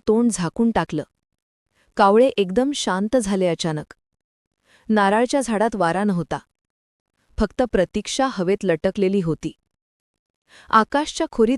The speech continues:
अंधार जमला. दिवा चालू, पण प्रकाश कमी. छतावर सावल्या लांब होत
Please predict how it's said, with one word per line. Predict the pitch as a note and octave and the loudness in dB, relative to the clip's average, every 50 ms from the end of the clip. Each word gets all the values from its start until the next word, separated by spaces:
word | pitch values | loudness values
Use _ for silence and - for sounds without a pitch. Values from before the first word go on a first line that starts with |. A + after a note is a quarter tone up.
| - - | -2 -2
अंधार | F#3 F#3 F#3 F#3+ F#3+ F#3+ | -2 -2 0 0 0 -2
जमला. | F3+ D#3 F3 D#3 D#3+ D3+ D3 - - _ _ _ _ _ _ _ _ _ _ _ _ _ _ _ _ | -2 -2 -2 -2 -2 -6 -8 -10 -14 _ _ _ _ _ _ _ _ _ _ _ _ _ _ _ _
दिवा | - F#3 E3 F#3+ F3 E3+ F3+ F#3+ | -10 -6 -4 -2 -2 -2 -2 -4
चालू, | - - G3 F3 F#3+ G#3+ G#3+ F3 G#3 - _ _ _ _ _ _ _ _ | -2 -4 -4 -2 0 0 0 -2 -4 -10 _ _ _ _ _ _ _ _
पण | - A#3+ B3+ | -2 -2 -2
प्रकाश | - - F#3+ F3+ - A#3 B3+ C4 - - - | 0 0 -2 -2 -2 -4 -4 -4 -4 -2 0
कमी. | F3 E3 F3 D#3+ D#3 - _ _ _ _ _ _ _ _ _ _ _ _ _ _ _ _ _ | 0 0 0 -4 -8 -12 _ _ _ _ _ _ _ _ _ _ _ _ _ _ _ _ _
छतावर | - - A3 F3+ - A3+ A3+ B3 D4 D#4 | -6 -2 -2 0 2 2 2 4 2 0
सावल्या | - - - G3+ F#3+ G3 A#3 B3+ | 0 -2 0 0 2 2 2 0
लांब | A#3+ G3 E3 F3+ A3+ B3 A#3+ | 0 0 2 2 2 2 2
होत | A3 G#3+ F#3+ | 2 2 0